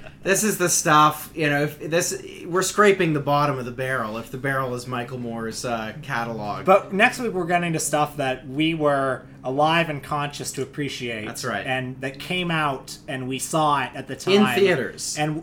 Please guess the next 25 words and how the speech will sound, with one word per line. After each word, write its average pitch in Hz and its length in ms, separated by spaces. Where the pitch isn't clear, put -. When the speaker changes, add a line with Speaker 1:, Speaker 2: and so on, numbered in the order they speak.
Speaker 1:
in 180 200
theaters, 160 640
and 151 300
that 156 120
was 147 160
very 180 240
important. 160 640
Speaker 2:
Mm-hmm. 139 300
Speaker 1:
It's - 140
almost 143 180
embarrassing 120 380
to 107 80
say, 117 180
but 202 260
was 170 200
Speaker 2:
<laughs> 196 40
Speaker 1:
very 208 320
important 175 360
in 165 80
our 165 120
development 151 500
as 135 180
men 135 260
and 123 160
thinkers. 127 400